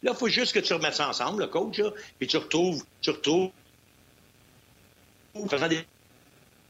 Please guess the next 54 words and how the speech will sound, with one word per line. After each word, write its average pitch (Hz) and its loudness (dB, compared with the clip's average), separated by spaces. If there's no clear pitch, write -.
les 147 0
gars, 143 4
ils 156 4
vont 139 6
être 143 -2
à 131 2
une 131 0
meilleure 131 2
chaise. 95 -4
Moi, 185 0
je - -4
pense 208 0
que - 2
tu - 0
peux 160 2
pas 196 4
élever 165 2
deux 170 4
centres 165 0
de 131 -2
vingt 135 2
et 147 -8
vingt 139 -2
et 139 2
un 131 -2
ans 120 -2
pour 156 2
que 151 2
t'en 151 2
mouves 160 2
un 190 4
à 127 2
une 160 2
autre 170 2
position, 131 -2
à 120 2
gauche. 104 -4
Pour 151 2
moi, 160 2
c'est - -6
de 101 -6
valeur, 131 4
ce 131 -6
serait 139 -2
peut-être 143 -4
Kéké 151 0
que 165 -4
j'enverrais 131 0
à 120 2
gauche, 139 -2
puis 180 -2
je - -2
monterais 165 2
peut-être 165 0